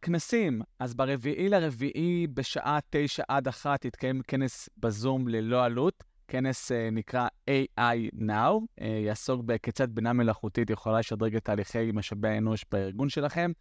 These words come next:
הכנס מיועד למשאבי, אה, למנהלי משאבי אנוש, רווחה ושיווק. אה, ידברו שם על תהליכי אוטומציה בגיוס עובדים, איך ליצור צ'טבוט ארגוני,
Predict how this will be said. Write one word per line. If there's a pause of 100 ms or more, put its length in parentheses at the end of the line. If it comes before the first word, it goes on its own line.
(440)
הכנס
מיועד
למשאבי,
אה,
למנהלי
משאבי
אנוש,
רווחה
ושיווק. (480)
אה,
ידברו
שם
על
תהליכי
אוטומציה
בגיוס
עובדים,
איך
ליצור
צ'טבוט
ארגוני,